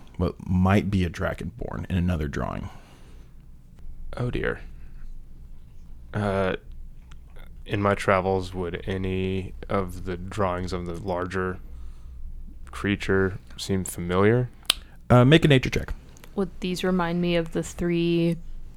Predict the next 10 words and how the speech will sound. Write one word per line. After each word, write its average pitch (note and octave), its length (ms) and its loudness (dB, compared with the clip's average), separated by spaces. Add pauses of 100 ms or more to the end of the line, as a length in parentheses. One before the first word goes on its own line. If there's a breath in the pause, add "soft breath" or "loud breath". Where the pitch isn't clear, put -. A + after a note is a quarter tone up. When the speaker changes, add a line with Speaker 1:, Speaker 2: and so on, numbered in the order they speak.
(100)
Speaker 3:
sea - 340 0
creature F3 460 0
thingies F3+ 560 2
that F3+ 220 0
attacked F3+ 380 -4
me G3 300 2 (2000 soft breath)
on E3+ 160 0
my D#3+ 120 0
travel E3 360 -2
between? E3+ 500 -4